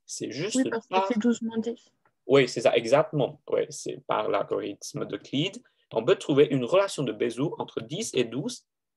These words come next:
Speaker 1: Donc, deux est égal à dix fois quelque chose qui a un plus douze fois quelque chose qui a deux, et ça nous donne deux. Ok. Et bien sûr, tous les multiples de deux sont aussi contenus dans cet ensemble, puisque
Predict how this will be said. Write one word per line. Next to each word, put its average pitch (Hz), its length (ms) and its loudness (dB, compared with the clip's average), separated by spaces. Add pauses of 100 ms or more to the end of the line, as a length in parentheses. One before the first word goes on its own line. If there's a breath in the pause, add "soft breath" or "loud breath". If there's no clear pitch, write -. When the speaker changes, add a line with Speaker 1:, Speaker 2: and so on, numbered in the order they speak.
(720)
Speaker 1:
Donc, 120 300 -4 (300)
deux 175 340 4
est 110 160 0
égal 104 300 2
à 101 140 -4
dix 143 520 -6
fois - 720 0
quelque - 260 -8
chose 135 300 0
qui - 140 -2
a 110 120 0
un 131 220 0
plus - 500 -4
douze 135 440 -6
fois 113 200 -2
quelque - 140 -10
chose - 240 -12
qui - 100 -4
a 107 100 -4
deux, 127 360 -2
et - 140 -8
ça 160 280 -2
nous 135 140 -4
donne 123 320 2 (420)
deux. - 220 -12 (640)
Ok. 147 180 -4 (880)
Et 117 80 2
bien 196 180 -2
sûr, 123 220 -4
tous - 160 -2
les 143 120 4
multiples 131 380 -4
de 110 100 -6
deux 139 280 2
sont 117 300 -4
aussi 131 480 0
contenus 156 480 -4
dans 127 140 -2
cet - 180 -8
ensemble, - 420 -4
puisque - 260 -6